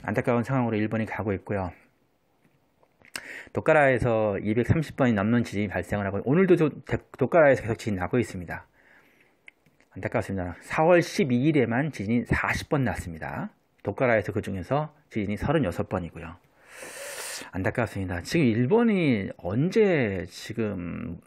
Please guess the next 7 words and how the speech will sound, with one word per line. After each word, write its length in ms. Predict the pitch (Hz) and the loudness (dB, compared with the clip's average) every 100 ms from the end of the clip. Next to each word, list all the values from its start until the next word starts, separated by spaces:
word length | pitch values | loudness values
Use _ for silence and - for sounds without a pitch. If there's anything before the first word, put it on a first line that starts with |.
| - | -18
침몰할지 680 | - - 202 185 151 160 101 | -10 -4 0 0 0 -2 -4
모르는, 680 | 92 101 95 90 98 95 87 _ _ _ | -2 -4 -6 -8 -10 -12 -16 _ _ _
지금, 520 | - 113 120 101 92 - _ _ _ | -8 -4 -2 -4 -8 -14 _ _ _
음, 200 | 95 90 - | -14 -14 -10
대부분의 640 | - 101 165 170 160 123 | -6 0 2 2 0 0
일-, 200 | 101 95 | -2 -4
어, 720 | 98 90 90 90 - - - | -6 -6 -6 -8 -10 -12 -16